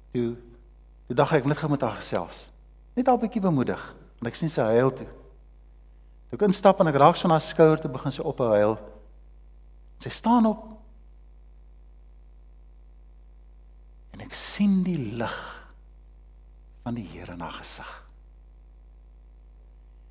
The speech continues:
En toe sy daai trane afdroog, sien ek, dis 'n, dis 'n besondere vrou, vir wie ek onmiddellik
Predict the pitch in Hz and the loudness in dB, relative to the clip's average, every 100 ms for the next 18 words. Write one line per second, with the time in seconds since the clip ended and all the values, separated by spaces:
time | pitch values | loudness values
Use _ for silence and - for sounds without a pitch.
0 | - - - - 143 127 170 190 160 185 | -20 -20 -20 -10 -6 0 2 4 4 4
1 | 185 202 196 185 165 180 160 - 180 170 | 4 4 6 4 2 0 -2 -2 -4 -4
2 | 143 - 143 131 - - - - - - | -4 -2 -2 -4 -12 -20 -20 -20 -20 -20
3 | - 113 - 139 - - - - - - | -14 -8 -2 -2 -4 -20 -20 -20 -20 -16
4 | - 160 - - - - 202 196 180 - | -4 0 2 2 2 2 4 4 4 -2
5 | 147 - - - - - - - - - | -6 -8 -12 -20 -20 -20 -20 -20 -20 -20
6 | - - - - - - - - - - | -20 -20 -20 -20 -20 -20 -20 -20 -20 -20
7 | - - 117 160 160 123 120 127 135 | -20 -6 2 2 2 -2 0 0 0